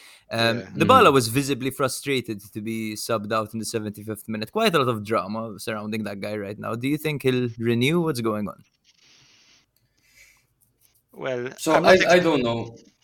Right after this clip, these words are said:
Speaker 3: Sorry, I go,
Speaker 2: Sorry,
Speaker 3: go
Speaker 2: go
Speaker 3: ahead,
Speaker 2: ahead.
Speaker 3: Green.
Speaker 2: Go ahead, dude.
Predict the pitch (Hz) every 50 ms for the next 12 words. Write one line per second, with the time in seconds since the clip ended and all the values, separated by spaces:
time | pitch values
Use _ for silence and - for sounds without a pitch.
0 | - - - - 117 110 107 107 107 - 123 123 123 123 147 143 135 123 117 139
1 | 139 135 131 120 107 101 98 107 113 107 104 104 101 - - _ _ - - -
2 | 113 101 95 92 90 - - 98 98